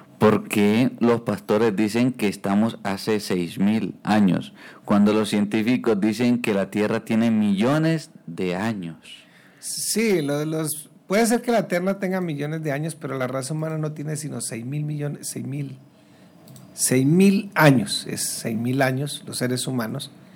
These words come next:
Speaker 2: Eh, entonces, sin embargo, seis mil a-, seis mil años, sí. Sei-, seis mil años, sí, seis mil años. Seis, sí, dos mil años, sí, seis mil años.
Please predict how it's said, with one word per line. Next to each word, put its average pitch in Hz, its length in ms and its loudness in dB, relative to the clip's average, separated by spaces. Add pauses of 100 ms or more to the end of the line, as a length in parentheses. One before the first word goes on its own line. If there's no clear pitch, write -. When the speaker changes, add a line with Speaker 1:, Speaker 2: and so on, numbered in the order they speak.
(800)
Speaker 2:
Eh, 107 720 -2
entonces, - 1120 -4 (400)
sin 160 320 6
embargo, 160 500 8
seis - 200 4
mil 196 240 6
a-, 196 180 4
seis 135 220 2
mil 170 400 4
años, 131 320 2
sí. - 160 -6 (1200)
Sei-, - 440 -8
seis - 240 -2
mil 131 260 -2
años, 185 320 0
sí, - 220 -2 (100)
seis 127 260 -4
mil 147 200 4
años. 120 420 -2 (1700)
Seis, 110 360 -4 (300)
sí, 170 260 6 (140)
dos 123 220 6
mil 151 240 6
años, 185 580 4
sí, 202 220 4
seis 131 200 2
mil 175 200 4
años. 117 320 0